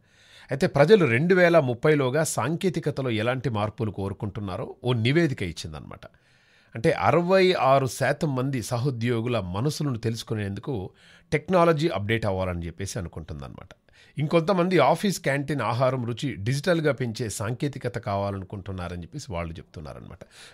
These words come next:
So ఏది ఏమైనా కూడా అరవై ఆరు శాతం మంది సహోద్యోగుల మనసుల్లో ఏముందో తెలుసుకోవడానికి వాళ్ళందరూ కూడా ప్లాన్ చేసుకుంటూ ఉన్నారనమాట. So అది, bu-, but anyway, that, that's so nice. నిజంగా వాళ్ళ మనసులో ఏముందో తెలుసుకోవడము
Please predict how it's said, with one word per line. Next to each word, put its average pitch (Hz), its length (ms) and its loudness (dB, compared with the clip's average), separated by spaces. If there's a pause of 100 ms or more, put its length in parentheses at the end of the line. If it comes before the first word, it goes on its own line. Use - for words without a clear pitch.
(120)
So 208 60 4
ఏది 175 300 6
ఏమైనా 95 320 0
కూడా 95 240 -8 (320)
అరవై 175 340 6
ఆరు 113 200 6
శాతం 85 440 -6
మంది 110 200 -4
సహోద్యోగుల 107 680 0
మనసుల్లో 113 560 -4
ఏముందో 127 480 -2
తెలుసుకోవడానికి 95 840 -8 (360)
వాళ్ళందరూ 117 460 0
కూడా 101 300 -2 (140)
ప్లాన్ 87 220 -4
చేసుకుంటూ 82 420 -10
ఉన్నారనమాట. 64 520 -16 (760)
So - 180 -6
అది, 85 160 -6
bu-, 147 180 2
but 170 100 2
anyway, 175 320 2
that, 90 180 -8
that's 98 380 -6
so 139 60 -2
nice. 95 540 -6
నిజంగా 78 400 -8 (520)
వాళ్ళ 80 220 -2
మనసులో 123 340 -2
ఏముందో 123 320 0
తెలుసుకోవడము 120 1000 -4